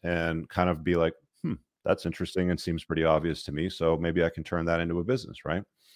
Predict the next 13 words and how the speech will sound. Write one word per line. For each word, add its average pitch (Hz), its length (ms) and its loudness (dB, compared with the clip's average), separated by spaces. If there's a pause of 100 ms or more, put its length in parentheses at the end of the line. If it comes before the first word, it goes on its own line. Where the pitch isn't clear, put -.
(340)
Uh, 73 200 0
rather 95 580 6
than 92 540 -2
lining 87 480 -2
your 87 140 2
boss's 80 460 2
pocket 80 420 -2
with 82 160 -6
gold, 90 480 0
rather 87 480 4
than 85 320 2
sitting 87 340 -4
around, 85 500 -2